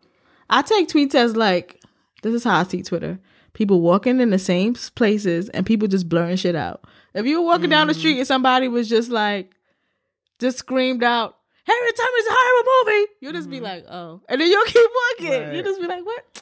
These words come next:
Speaker 1: Anyway, and you just keep walking.
Speaker 2: Yeah.
Speaker 1: That's what that is.
Speaker 2: It doesn't mean that it's true no matter how many ways you see that,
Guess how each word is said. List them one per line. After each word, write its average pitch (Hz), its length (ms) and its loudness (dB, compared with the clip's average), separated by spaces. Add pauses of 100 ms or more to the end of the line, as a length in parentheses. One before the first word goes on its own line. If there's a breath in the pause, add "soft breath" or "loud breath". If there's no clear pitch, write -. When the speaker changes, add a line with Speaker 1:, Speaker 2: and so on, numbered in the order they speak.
(140)
Speaker 1:
Anyway, 226 340 -4 (220)
and 240 120 -4
you 320 60 0
just 339 120 -4
keep 320 120 0
walking. 302 260 -2 (180)
Speaker 2:
Yeah. - 60 -14
Speaker 1:
That's 302 280 2
what 349 160 0
that 285 240 4
is. 240 500 2
Speaker 2:
It 160 40 -12
doesn't 220 340 -4
mean 214 160 -6
that 190 140 -8
it's 185 140 -8
true 190 240 -8
no 170 120 -6
matter 165 240 -6
how 160 160 -8
many 165 220 -6
ways 156 380 -6
you 135 60 -12
see 143 260 -12
that, 135 340 -10